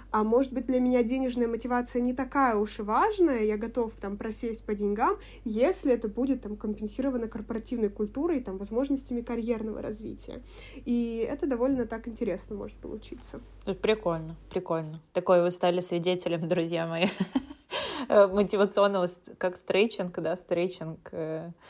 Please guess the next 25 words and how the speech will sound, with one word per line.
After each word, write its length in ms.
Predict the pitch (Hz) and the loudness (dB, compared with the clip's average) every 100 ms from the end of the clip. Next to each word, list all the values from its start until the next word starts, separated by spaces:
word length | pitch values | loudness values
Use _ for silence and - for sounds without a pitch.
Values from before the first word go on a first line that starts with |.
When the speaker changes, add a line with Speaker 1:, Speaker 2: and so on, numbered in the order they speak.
| - _ 196 - | -20 _ -20 -4
Speaker 2:
части 360 | - 220 214 202 | 4 4 4 -4
стрейчинг 580 | - 196 202 196 180 | -2 -2 -2 -4 -6
интервью. 420 | 190 180 196 165 160 _ | -6 -2 -2 -2 -4 _
Закончить 640 | 180 190 - 220 214 208 - | -4 -4 0 0 0 -6 -6
хочется 480 | 196 190 - - 185 | -4 -4 -6 -16 -14
тем, 320 | - 190 185 | -6 -6 -6
что 800 | - - 180 170 175 170 170 - | -10 -4 0 2 4 4 4 2
вообще 520 | 175 170 190 170 147 - _ _ - - - | 0 2 4 4 2 -6 _ _ -20 -14 -4
есть 440 | 185 185 180 - | 4 4 4 -4
вот 220 | 156 151 175 | -6 -4 -4
несколько, 920 | 175 - 165 - 165 160 160 160 156 | -4 -4 -8 -4 -2 0 0 -2 -4
да, 240 | 165 185 190 | 0 2 2
подходов 580 | 185 - 180 175 - - | -2 -2 2 2 0 -8
к 80 | - | -8
тому, 280 | 180 175 165 | -4 -4 -4
как 200 | 180 175 | -6 -6
определить 440 | 160 156 180 170 | -12 -10 -8 -8
свою 200 | - 165 | -4 -4
мотивацию, 560 | 165 165 180 160 - 160 | -4 -4 -2 -2 -2 -12
свои 240 | - 170 165 | -4 -2 -2
приоритеты. 720 | 165 165 185 175 160 156 165 | -2 -2 -2 -2 -4 -2 -2
Лера 260 | 175 185 | 2 2
прекрасно 600 | 170 170 170 175 160 - 160 | 0 -4 0 2 2 0 -6
их 100 | 175 | -6
описала. 640 | 175 180 - 165 160 | -4 -2 4 4 4